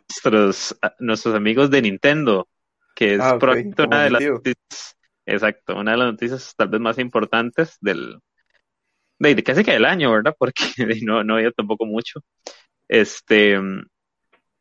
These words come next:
Speaker 1: datos importantes. La Switch ya es literalmente el tercer, eh, la tercera consola más vendida de la historia.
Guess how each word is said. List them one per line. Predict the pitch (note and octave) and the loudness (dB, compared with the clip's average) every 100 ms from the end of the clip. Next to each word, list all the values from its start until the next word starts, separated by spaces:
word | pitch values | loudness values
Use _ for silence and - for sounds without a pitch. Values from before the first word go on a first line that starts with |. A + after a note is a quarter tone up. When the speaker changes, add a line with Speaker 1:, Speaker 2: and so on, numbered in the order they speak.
| _ _ _ _ _ _ - | _ _ _ _ _ _ -6
Speaker 1:
datos | C#3+ E3 G#3 G3 | -2 0 2 2
importantes. | D#3 C#3 - G3+ A2+ G#2+ G2+ G2+ - - - _ _ _ | 2 2 2 0 0 -2 -4 -6 -14 -18 -20 _ _ _
La | - A#2 | 0 0
Switch | - D3 E3 - | 2 0 0 -4
ya | A#2+ C3+ D3 | 0 4 4
es | F#3+ - | 0 -4
literalmente | B2 A2 A2+ B2+ D#3+ | -4 -2 -2 0 -2
el | D3+ | -2
tercer, | A2 G#2 A#2+ B2+ C#3 - _ _ - | -2 -2 0 0 -2 -14 _ _ -2
eh, | A2 G#2 G2+ G2 D2 | 0 0 -2 -4 -6
la | A2 | -6
tercera | A2 - - | -4 -4 -4
consola | - C3 C3+ C3 | -4 -2 0 0
más | B2 B2 | 0 0
vendida | B2+ B2+ C3+ | 0 2 4
de | B2+ | 4
la | G#2+ | 0
historia. | G2+ - C3+ D#3 | -2 2 2 2